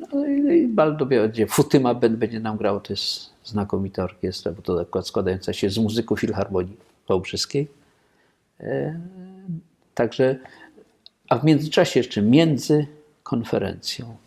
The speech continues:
a, e, występem Sigit Bendu czy też balem będzie jeszcze krótki, pół godziny koncert organowy w naszym Kościele Pokoju.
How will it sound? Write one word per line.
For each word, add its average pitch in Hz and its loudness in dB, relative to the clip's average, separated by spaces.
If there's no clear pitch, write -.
a, 120 2
e, - -6
występem 117 0
Sigit 104 0
Bendu 104 0
czy - -10
też 98 -2
balem 107 0
będzie 131 0
jeszcze - -2
krótki, 117 0
pół 104 -4
godziny 104 0
koncert 101 -4
organowy 101 -4
w - -18
naszym 101 -6
Kościele 98 -4
Pokoju. 104 -4